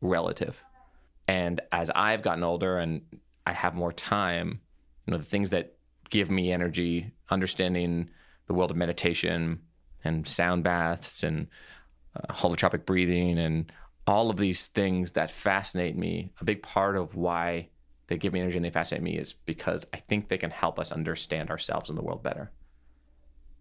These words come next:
And I think in some ways, more than any other time, we live in a time where we are becoming more myopic.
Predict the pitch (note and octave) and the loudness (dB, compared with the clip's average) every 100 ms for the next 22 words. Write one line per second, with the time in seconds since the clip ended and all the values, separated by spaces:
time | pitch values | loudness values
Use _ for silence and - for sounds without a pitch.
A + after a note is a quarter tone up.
0 | - - E2 D#2+ E2 D#2+ D#2 D#2+ - - | -12 -4 -2 0 -2 -2 -4 -8 -10 -20
1 | - - F#2 - - - - G2 F#2+ G#2+ | -10 -4 -4 -4 -14 -18 -8 -6 -2 -2
2 | G2 F2+ - - G2 F#2+ F2+ F#2 G2 F#2+ | 0 -2 -8 -8 -4 -2 -2 -2 0 2
3 | F2+ E2 - E2 D#2 D#2 - - - - | 0 0 0 0 0 -4 -6 -12 -14 -14
4 | - - - - - - F#2+ G#2 G2+ F2 | -18 -20 -20 -12 -10 -2 2 6 6 4
5 | E2 E2+ F2 D#2+ F2 E2+ E2 - _ _ | 4 4 4 2 2 2 0 -6 _ _
6 | _ _ _ - F2+ F2 E2+ E2 E2 E2+ | _ _ _ 0 2 4 2 2 2 2
7 | E2 D2+ D#2 - - | 2 0 0 -2 -6